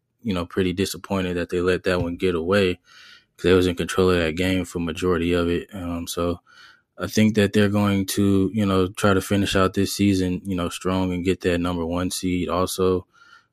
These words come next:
Um, I don't know it's a long shot, but he's been having some conversations of,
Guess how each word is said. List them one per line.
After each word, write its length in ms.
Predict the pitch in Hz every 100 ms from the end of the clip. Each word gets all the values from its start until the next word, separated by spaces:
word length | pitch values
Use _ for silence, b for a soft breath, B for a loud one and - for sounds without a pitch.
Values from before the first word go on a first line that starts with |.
| _
Um, 560 | 90 90 85 85 82 92 _ _ _
I 120 | 92 98
don't 240 | 101 95
know 140 | 98
it's 140 | 101 -
a 60 |
long 320 | 78 90 95 95
shot, 320 | - 95 90
but 120 | 87
he's 140 | 95 92
been 160 | 92
having 240 | 92 92 90
some 160 | 90
conversations 800 | 82 90 85 80 90 90 - 85
of, 180 | 82 80